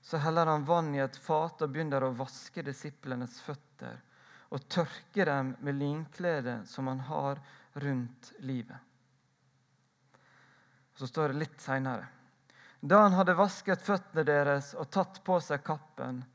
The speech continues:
tok han plass ved bordet igjen. Så sa han til dem, «Forstår dere hva jeg har gjort for dere? Dere kaller meg mester og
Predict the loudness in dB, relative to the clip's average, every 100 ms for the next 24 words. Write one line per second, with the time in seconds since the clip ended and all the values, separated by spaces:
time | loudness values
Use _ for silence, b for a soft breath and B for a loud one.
0 | b b b -6 0 0 0 0 0 -2
1 | -4 -4 -2 -2 -2 -4 -8 -14 -18 _
2 | _ b b b b -10 -6 4 6 6
3 | 2 2 0 2 -4 -4 -8 -12 B B
4 | B -10 -8 -8 -8 4 6 6 4 2
5 | -2 2 4 4 2 -2 -4 -6 -10 -6
6 | -2 0 -2 -4 -8 -16 _ _ _ _
7 | _ _ _ _ _ _ b b b b
8 | -4 -4 0 2 4 4 4 2 0 -2
9 | -12 -8 -8 -6